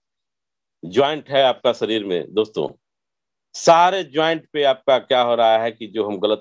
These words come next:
खान पान कर रहे हैं, सारे ज्वाइंट पे आपका एसिड जबरदस्त जगह बना लेता है और आपका वहां पे लोग क्या कहते हैं कि ग्रीसे सूख गया है, एक ग्रीस नहीं है।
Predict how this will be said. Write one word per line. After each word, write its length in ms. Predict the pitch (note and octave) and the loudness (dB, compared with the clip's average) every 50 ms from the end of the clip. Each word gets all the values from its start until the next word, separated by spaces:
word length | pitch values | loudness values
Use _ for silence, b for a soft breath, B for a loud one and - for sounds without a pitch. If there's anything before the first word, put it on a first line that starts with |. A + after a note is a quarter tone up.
| - - | -4 -4
खान 200 | G2+ G2 G2 F2+ | -4 -4 -2 0
पान 200 | - F#2+ F#2+ F2+ | -2 -2 -2 -2
कर 200 | - F#2+ F#2 E2+ | -4 -4 -4 -2
रहे 220 | F2 F#2 F2+ E2+ E2 | -2 -4 -4 -4 -6
हैं, 180 | E2 C#2+ - - _ _ _ _ _ _ _ _ _ _ _ _ _ - | -8 -10 -10 -12 _ _ _ _ _ _ _ _ _ _ _ _ _ -8
सारे 380 | - - D3 C#3+ C#3 C#3 C3+ | -2 0 2 2 2 0 -2
ज्वाइंट 380 | A#2+ G#2 B2 B2 B2+ B2 A#2 A2+ | -6 -6 -6 -4 -4 -6 -6 -4
पे 100 | - A#2+ | -2 0
आपका 320 | A2+ A2+ A2 _ - A#2+ A2 G#2 F2+ - - - - _ _ _ - | 2 0 0 _ 2 2 2 2 0 -6 -10 -20 -20 _ _ _ -2
एसिड 480 | A2 A2+ A2 - C3+ B2+ G2+ D#2+ - - - _ _ _ _ _ _ _ _ _ _ _ _ E2 | -2 -2 -2 0 -2 -2 -2 -2 -8 -20 -20 _ _ _ _ _ _ _ _ _ _ _ _ -4
जबरदस्त 480 | D#2+ G2+ G#3 G#3 - C3 B2+ - - | 0 0 2 2 2 0 -2 -4 -6
जगह 300 | G2 G2+ A2 G#2+ A2 G#2+ | -4 -2 -2 0 0 -2
बना 260 | F#2+ F#2+ G2 G2 G2 G2 | -2 -4 -4 -2 -2 -2
लेता 340 | G2 F#2 - - F#2+ F2+ | -4 -4 -4 -2 -2 -2
है 220 | F2 F2 D2+ C2 - _ _ _ _ _ _ _ _ _ _ _ _ _ - - | -2 -4 -6 -8 -8 _ _ _ _ _ _ _ _ _ _ _ _ _ -6 -4
और 240 | F#2+ A2+ B2+ A#2+ | -2 -2 -2 -2
आपका 260 | B2 A#2 - - B2+ A#2 | -4 -6 -4 0 0 0
वहां 280 | A2 G#2+ G#2+ A#2 A#2 | 2 0 -2 -4 -6
पे 400 | A2+ - A#2+ A#2 G#2 F2+ - - _ _ _ _ _ - | -4 -2 0 0 0 -2 -4 -8 _ _ _ _ _ -10
लोग 260 | F#2 G#2+ A2+ G2+ - | -6 -6 -6 -4 -2
क्या 140 | - A2 A2+ | 0 0 0
कहते 380 | - - A2 G2+ F#2 - A2 G#2 | 0 0 -4 -4 -2 -2 -2 -2
हैं 240 | G#2+ G#2 G2 E2+ C#2+ - _ _ _ _ _ _ _ _ - | 0 -2 -2 -2 -4 -8 _ _ _ _ _ _ _ _ -6
कि 280 | G#2 G#2+ G2+ F#2 D#2 - | -6 -4 -4 -6 -8 -10
ग्रीसे 420 | E2 E2+ G#2+ A2 A#2+ A2+ - D#3 C#3+ | -6 -2 0 0 0 0 0 -2 -4
सूख 220 | - - A#2+ F#2+ | -4 -4 -12 -10
गया 260 | D#2+ E2+ D#2+ C#2 B1+ | -6 -4 -4 -2 -4
है, 140 | C2 - - _ _ _ _ _ _ _ _ _ _ _ _ _ _ _ _ _ _ _ - - | -6 -10 -14 _ _ _ _ _ _ _ _ _ _ _ _ _ _ _ _ _ _ _ -6 -4
एक 180 | B2+ C3+ A#2 | -4 -2 0
ग्रीस 320 | A2+ C#3+ F3+ G#3+ - - F#3 | 0 2 2 2 0 0 0
नहीं 240 | F3 F3+ G3+ G#3 | 0 2 2 2
है। 420 | G3 F#3+ G3 G3 F3+ C3+ F#2 D2 | 2 2 2 2 0 -2 -4 -8